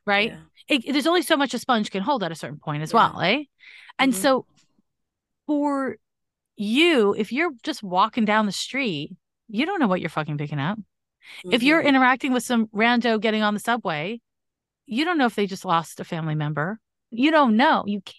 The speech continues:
Speaker 1: can't
Speaker 2: Yeah.
Speaker 1: know.
Speaker 2: Yeah,
Speaker 1: And
Speaker 2: yeah.
Speaker 1: so this brings me to something else, which is it doesn't always fucking matter who it came from and what it means. And I
Speaker 2: Mm.
Speaker 1: know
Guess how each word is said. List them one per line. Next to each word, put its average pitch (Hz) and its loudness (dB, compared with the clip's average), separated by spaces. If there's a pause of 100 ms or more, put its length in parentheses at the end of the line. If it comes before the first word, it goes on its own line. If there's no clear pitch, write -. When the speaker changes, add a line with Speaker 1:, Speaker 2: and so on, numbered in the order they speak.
Speaker 1:
can't 285 -2
Speaker 2:
Yeah. - -6
Speaker 1:
know. 123 -2 (360)
Speaker 2:
Yeah, 175 -10 (160)
Speaker 1:
And 208 2
Speaker 2:
yeah. - -8
Speaker 1:
so 240 4 (500)
this 302 2
brings 285 2
me 254 4
to 233 0
something - -2
else, - -10
which - -8
is - -8 (640)
it - -14
doesn't 208 4
always 196 2
fucking 170 -6
matter 156 -4 (260)
who 220 2
it - -4
came 175 -2
from 175 -2
and 165 -4
what 147 -4
it - -10
means. - -8 (260)
And 233 8
I 233 8
Speaker 2:
Mm. 208 10
Speaker 1:
know 165 6